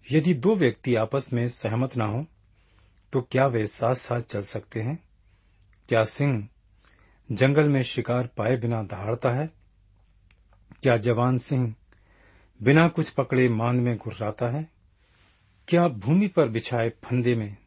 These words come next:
बिना चारा लगाए चिड़िया फंसेगी? क्या बिना कुछ फंसे जल, जाल भूमि पर से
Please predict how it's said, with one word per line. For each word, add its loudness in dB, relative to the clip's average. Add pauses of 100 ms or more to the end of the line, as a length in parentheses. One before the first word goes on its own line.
(240)
बिना 0
चारा -4
लगाए -4
चिड़िया -8
फंसेगी? -10 (920)
क्या 4
बिना 2
कुछ -4
फंसे -6 (640)
जल, 0 (260)
जाल 0
भूमि -2
पर -4
से -6